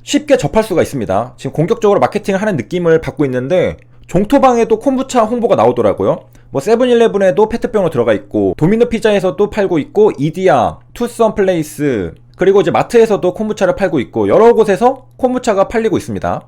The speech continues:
그 콤부차를 팔고 있는 회사를 넥스트 사이언스가 가지고 있는 거죠. 그 다음에 또 최근에 비티에스가 콤부차를 마신다고 하면서 이슈가 되기도 했고, 그러니까 남들이 봤을 때도 꽤 괜찮은 사업이다 생각하는 것으로 바뀌었죠. 탄광업체였던 게 콤부차 회사로.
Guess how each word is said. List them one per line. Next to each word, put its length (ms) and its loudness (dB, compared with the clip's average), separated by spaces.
그 140 0
콤부차를 500 2
팔고 280 2
있는 180 -2
회사를 600 2
넥스트 340 0
사이언스가 440 0
가지고 340 -2
있는 160 -4
거죠. 360 -6
그 80 -6
다음에 220 2
또 100 -2
최근에 360 0
비티에스가 960 0
콤부차를 380 0
마신다고 380 0
하면서 360 -2
이슈가 280 -4
되기도 280 -4
했고, 380 -4
그러니까 580 2
남들이 320 4
봤을 220 0
때도 420 2
꽤 140 4
괜찮은 400 0
사업이다 400 2
생각하는 520 -4
것으로 580 2
바뀌었죠. 500 -2
탄광업체였던 800 -2
게 200 -4
콤부차 400 -4
회사로. 400 -2